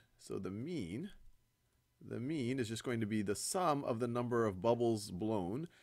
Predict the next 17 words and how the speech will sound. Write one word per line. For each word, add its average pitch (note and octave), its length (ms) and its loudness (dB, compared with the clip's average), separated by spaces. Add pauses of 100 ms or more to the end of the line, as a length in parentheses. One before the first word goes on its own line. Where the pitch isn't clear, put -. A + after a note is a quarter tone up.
(140)
divided A#2 400 4
by A2 100 4
the G#2+ 100 2
number F#2 280 -2
of A2+ 60 -2
data E3+ 200 2
points. G2+ 400 -10
So - 140 -4
Manuela D3+ 580 4
blew C3+ 520 4
four C3 360 6
bubbles. A#2+ 540 2 (600)
So - 80 -8
she A2+ 240 -2
blew G#2 240 0
four G2 340 2
bubbles. D3 600 -2